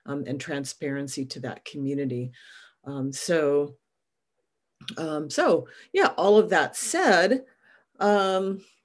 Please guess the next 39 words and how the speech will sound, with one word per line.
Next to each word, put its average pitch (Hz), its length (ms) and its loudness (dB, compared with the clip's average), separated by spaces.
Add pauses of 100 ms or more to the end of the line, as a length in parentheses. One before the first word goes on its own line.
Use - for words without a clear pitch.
(160)
I 294 80 0
don't 370 140 -2
think 339 140 -4
there's 269 200 2
anything 262 340 4
else 196 260 -2
I 175 60 -2
need 165 340 -4 (140)
to, 151 480 -2
uh, 147 280 -8
talk 214 340 -4
about 156 460 0
other 170 220 -2
than, 156 300 -2
let's 156 200 -6
say, 175 140 0
Happy 160 560 -6
Earth 175 320 -6
Day. 147 380 0 (260)
It's - 120 -18
been 180 180 0
a 156 60 0
very 170 280 6
busy 180 460 2
week 170 320 -4
for 147 200 -6
me. 135 440 -4
Um, 139 360 -8
lots 160 360 -4
going 147 340 -4
on. 139 60 -4
In 135 60 -6
fact, 151 180 -4
this 143 160 -4
whole 156 180 -6
month 139 380 -4
has 127 200 -8
just 139 260 -8
been 131 380 -2